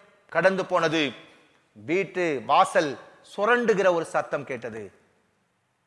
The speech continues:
உடனே கடைசியா உள்ள வந்த ரெண்டு பேர் இடத்துல அந்த வீட்டு உரிமையாளர் சொன்னான், "யாரோ வீட்டை சுரண்டுவதை போல சத்தம் கேட்கிறேன், கதவை திற." வீட்டுக்குள்ள இடமே இல்லையே, நம்ம எப்படி நிற்க முடியும்? "கதவை திற பார்க்கலாம்." கதவை திறந்தா வெளியே ஒரு கழுதை நின்று கொண்டிருந்தது,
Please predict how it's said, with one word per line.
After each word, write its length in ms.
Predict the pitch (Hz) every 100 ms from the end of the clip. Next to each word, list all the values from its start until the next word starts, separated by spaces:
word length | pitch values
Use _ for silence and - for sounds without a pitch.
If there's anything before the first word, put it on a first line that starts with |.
| _
உடனே 220 | - 151 196
கடைசியா 440 | 202 202 240 240
உள்ள 320 | 196 202 214
வந்த 200 | 196 175
ரெண்டு 280 | 165 190 196
பேர் 160 | 196 170
இடத்துல 120 | 185
அந்த 120 | 165
வீட்டு 320 | 165 214 196
உரிமையாளர் 380 | 180 185 175 165
சொன்னான், 360 | 175 165 151 - - - _ -
"யாரோ 440 | 143 196 233 262
வீட்டை 380 | 175 202 208 180 -
சுரண்டுவதை 540 | 180 208 202 185 175 165
போல 220 | 175 170
சத்தம் 420 | 156 151 196 175
கேட்கிறேன், 540 | 151 127 - 127 123 107 _ _
கதவை 300 | - 120 127
திற." 200 | 120 107 101 _ _ -
வீட்டுக்குள்ள 540 | 226 214 285 247 233
இடமே 420 | 156 170 226 240 233
இல்லையே, 260 | 220 208
நம்ம 180 | 190 180
எப்படி 300 | 170 220 202
நிற்க 260 | 180 151 160
முடியும்? 380 | 139 123 101 - _ _ _ _ _
"கதவை 380 | - - 196 240 -
திற 180 | 214
பார்க்கலாம்." 640 | 220 196 202 202 190 160 120
கதவை 300 | 139 160 160
திறந்தா 300 | 156 151 151
வெளியே 280 | 165 196 190
ஒரு 160 | 165
கழுதை 320 | - 180 208
நின்று 280 | 190 180 170
கொண்டிருந்தது, 640 | 165 143 135 127 113 107